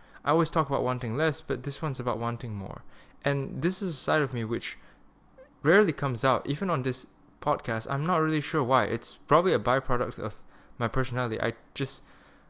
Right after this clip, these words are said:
like, shelve the, these things until I actually have something more fruitful to show from it, to show for it. But because of that, because I rarely talk about it, and also because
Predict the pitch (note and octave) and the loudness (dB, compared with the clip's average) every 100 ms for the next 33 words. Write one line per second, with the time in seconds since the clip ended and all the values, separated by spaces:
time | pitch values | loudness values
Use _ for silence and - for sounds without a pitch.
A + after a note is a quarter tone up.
0 | - G#2+ - - - - D#3+ D#3 C#3+ A#2+ | -6 -6 -6 -12 -8 0 2 2 0 -4
1 | A2+ A2+ - B2 A#2 - - A2 G#2 - | -4 -4 -8 -8 -6 -4 -4 -4 -6 -10
2 | - - A#2+ A2+ C#3+ C3 G2+ A#2 A2 - | -12 -8 -6 -4 -2 0 0 -2 -4 -12
3 | - B2 - B2+ A#2+ A#2+ G#2+ - - C3+ | -6 -6 -4 -4 -2 -2 -4 -12 -12 -10
4 | B2 B2 A2+ G#2+ F#2 - - _ _ _ | -8 -8 -6 -6 -8 -16 -20 _ _ _
5 | _ - - F3+ B2+ A2 - G#2+ C#3 C3+ | _ -6 2 2 2 -8 -8 -6 -2 -2
6 | A2 G#2+ - - - - - B2+ D3+ C#3+ | -4 -6 -8 -18 -20 -20 -10 -2 0 0
7 | A2 G#2 - - - - - - - - | -2 -4 -10 -20 -20 -20 -20 -20 -20 -4
8 | D3 C#3+ - - _ _ C#3+ E3+ A3 E3 | 0 0 -4 -20 _ _ 0 2 2 2
9 | A#2 G#2 B2+ B2+ E3 C#3 A#2 - - - | 2 0 0 0 2 2 -2 -8 -20 -4
10 | C3 C#3 B2 D#3 B2+ A2 G#2+ - B2+ B2 | 0 0 0 -4 -2 -2 -2 -4 -4 -4
11 | B2+ A#2+ A2+ A2 G#2 | -6 -8 -6 -6 -6